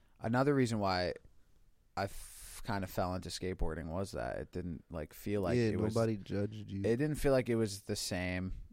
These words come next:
Speaker 1: I mean, growing up too, y-, early two thousands fashion was, like,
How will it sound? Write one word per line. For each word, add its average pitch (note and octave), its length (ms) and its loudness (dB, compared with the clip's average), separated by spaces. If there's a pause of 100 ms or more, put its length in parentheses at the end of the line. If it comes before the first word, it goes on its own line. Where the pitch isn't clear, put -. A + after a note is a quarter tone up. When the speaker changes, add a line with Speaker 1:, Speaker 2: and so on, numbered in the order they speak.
(120)
Speaker 1:
I G#2 100 -2
mean, G#2 220 0
growing G2+ 260 0
up F#2+ 220 -4
too, G#2 300 2 (200)
y-, - 360 -20 (100)
early G#2+ 320 2
two G#2+ 120 -2
thousands G2 440 0
fashion F#2+ 520 0
was, D#2 220 -4
like, C2+ 400 -6